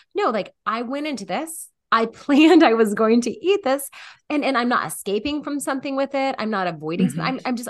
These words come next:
Speaker 1: I'm enjoying something that is meant to be enjoyed." You know, yes, not twenty-four seven,
Speaker 2: Absolutely.
Speaker 1: <laughs> not for every
Speaker 2: Yeah.
Speaker 1: meal, you know, but there is, um, it, it, it's not out of desperation. You know, it's not out of scarcity. I love how you said that.
Speaker 2: Mm-hmm.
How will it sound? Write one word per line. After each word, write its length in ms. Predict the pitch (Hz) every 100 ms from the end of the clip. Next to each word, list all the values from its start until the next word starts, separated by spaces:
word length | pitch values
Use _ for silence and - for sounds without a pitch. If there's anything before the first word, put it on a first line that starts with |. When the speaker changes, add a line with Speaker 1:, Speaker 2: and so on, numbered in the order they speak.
| -
Speaker 1:
I'm 140 | 233
enjoying 500 | 233 196 196 214 359
something 640 | - - 175 175 165 180 233 - - _
that 300 | 233 220 240 _ _ _ _ -
is 120 | 262
meant 160 | 508 554
to 60 |
be 260 | 254 185 -
enjoyed." 360 | 196 156 85 - _ _ _
You 120 | 240
know, 200 | 220 277 - _
yes, 320 | 233 156 - 202
not 220 | 196 -
twenty-four 440 | 214 185 226 294
seven, 160 | 320 262
Speaker 2:
Absolutely. 580 | 262 - 311 294 277 220
Speaker 1:
<laughs> 20 |
not 280 | 226 240 -
for 80 |
every 280 | 190 208 277
Speaker 2:
Yeah. 200 | 170 170
Speaker 1:
meal, 140 | 277 285 _ _ _ _
you 120 | 277
know, 120 | 262
but 180 | 220 240 202 180
there 240 | 233 240 240
is, 460 | - 220 208 196 - _ _ _ _ _ _ _
um, 340 | 196 180 165 156
it, 140 | 175 -
it, 180 | 233 233
it's 180 | 233 226
not 300 | 220 233 220 -
out 140 | 202
of 100 | 185
desperation. 960 | 170 160 - 156 135 147 - - - - _ _
You 100 | 202
know, 80 | 190
it's 120 | 180
not 200 | 202 190
out 140 | 170 170
of 80 | 156
scarcity. 560 | - 151 156 - -
I 60 | 127
love 160 | 156
how 100 | 170
you 140 | 170 170
said 240 | 160 185
that. 140 | 175
Speaker 2:
Mm-hmm. 80 | 156